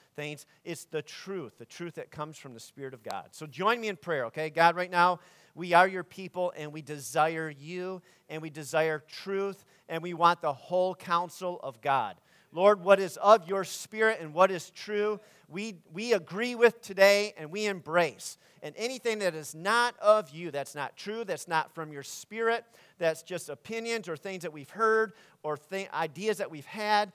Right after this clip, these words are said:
or that we've been taught that are not of you, we pray in Jesus' name will be broken today, exposed as, uh, untruths, and that we can let go of those things, we can snap those thoughts off of our lives and the effects that they have had on our relationship with you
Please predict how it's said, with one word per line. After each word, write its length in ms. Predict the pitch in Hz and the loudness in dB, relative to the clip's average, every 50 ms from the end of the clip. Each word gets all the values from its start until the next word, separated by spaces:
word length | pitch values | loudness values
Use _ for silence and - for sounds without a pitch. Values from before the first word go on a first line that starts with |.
| _ _ _ _ | _ _ _ _
or 100 | - 165 | -6 -6
that 200 | 160 160 160 165 | -4 -4 -8 -8
we've 140 | 165 170 160 | -8 -12 -10
been 140 | 131 156 143 | -10 -12 -12
taught 360 | - - 190 196 196 208 208 208 | -8 4 6 8 8 8 4 2
that 160 | 175 165 - | -4 -4 -4
are 140 | 160 147 139 | -6 -8 -8
not 360 | 143 147 160 190 226 254 254 | 0 4 6 6 6 6 4
of 120 | 247 202 | 2 0
you, 400 | 202 226 226 196 170 160 151 156 - | -2 -6 -4 -4 -4 -4 -6 -8 -12
we 140 | - 165 180 | -12 -12 -12
pray 280 | 175 - 190 202 185 175 | -10 -6 -4 -4 -4 -4
in 100 | 160 147 | -8 -10
Jesus' 460 | 127 131 170 202 214 226 247 214 - | -10 -10 -8 -8 -6 -6 -8 -8 -6
name 220 | 214 208 208 202 | -6 -6 -6 -4
will 100 | 185 165 | -6 -8
be 160 | 147 160 156 143 | -8 -8 -12 -14
broken 560 | 123 113 147 160 180 202 226 - - 254 247 | -14 -8 2 8 8 8 8 8 0 -10 -12
today, 540 | - - 254 233 202 170 156 151 160 180 170 - _ _ _ _ _ | -8 -6 0 2 2 2 2 2 -2 -6 -10 -18 _ _ _ _ _
exposed 800 | - 170 165 - - - - - 214 220 226 240 247 254 226 - - - | -10 -8 -8 -8 -10 -10 0 6 8 8 10 10 8 6 4 -2 -6 0
as, 240 | 196 196 185 156 - | 0 0 0 0 -4
uh, 280 | 170 160 156 147 143 135 - | 2 4 6 6 4 4 0
untruths, 800 | 190 202 - 185 - - - 233 202 185 180 185 202 - - - _ _ - - - - - | -2 -2 -2 -2 -6 -10 -6 -4 -4 -4 -4 -6 -8 -12 -16 -20 _ _ -20 -20 -20 -8 -6
and 140 | 175 175 170 | -6 -2 -2
that 140 | 180 185 | -2 -2
we 160 | 175 190 240 240 | -2 -4 -8 -4
can 180 | - 240 208 | -4 -4 2
let 260 | 196 190 190 170 147 | 4 4 4 4 2
go 200 | 127 185 202 240 | 4 6 6 6
of 60 | 254 254 | 8 6
those 180 | 240 214 - | 2 0 0
things, 300 | - 180 165 170 175 131 | -4 -6 -6 -6 -6 -8
we 120 | 151 196 208 | -10 -10 -8
can 200 | - 208 185 165 | -8 -8 -8 -8
snap 480 | - - - 180 196 220 240 226 - | -10 -10 0 0 2 2 2 0 -2
those 200 | - 208 190 165 | -6 -8 -8 -8
thoughts 440 | - - 196 180 180 190 196 - - - | 0 6 8 8 8 8 4 -2 -6 2
off 240 | 175 190 196 190 202 | 4 4 4 4 2
of 100 | 202 185 | 2 2
our 120 | 180 175 | 2 4
lives 440 | 165 156 151 151 151 165 151 - - _ _ - _ _ _ | 6 6 6 6 6 2 -2 -10 -18 _ _ -20 _ _ _
and 180 | 190 196 208 190 | -4 -4 -4 -2
the 60 | 202 | -4
effects 420 | 185 - - 226 220 240 - - | -6 -4 0 2 2 2 0 -2
that 160 | - 220 214 220 | -8 -8 -6 -4
they 120 | 220 226 | -4 -2
have 120 | 220 214 | -2 -2
had 480 | 170 - - - 247 277 277 269 262 233 - - | -4 -8 -14 -10 -2 2 2 2 2 0 -2 -6
on 240 | 170 156 151 147 | -4 -4 -4 -4
our 180 | - - 151 156 | -4 -4 -4 -4
relationship 800 | 151 151 147 160 185 196 208 196 - 202 196 - 190 190 - - | -4 -6 -8 -4 -2 -2 -2 -4 -8 -14 -14 -12 -12 -12 -12 -12
with 100 | 131 117 113 | -16 -16 -14
you 320 | 131 165 180 196 214 233 | -12 -10 -8 -8 -8 -10